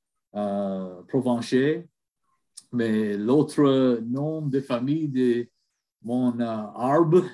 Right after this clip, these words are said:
euh, mon arbre de famille, Bénard, Boissonneau, Descelet, Glaude, Richard,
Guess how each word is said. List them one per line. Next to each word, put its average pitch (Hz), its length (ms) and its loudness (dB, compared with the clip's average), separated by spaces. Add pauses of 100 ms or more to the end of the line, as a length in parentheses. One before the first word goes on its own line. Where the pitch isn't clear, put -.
(260)
euh, 107 240 -8
mon 113 260 -4
arbre 139 260 -2
de 135 120 0
famille, 120 260 -4
Bénard, 139 760 0
Boissonneau, 143 1000 -2
Descelet, 139 680 0
Glaude, 147 680 2
Richard, 151 600 -4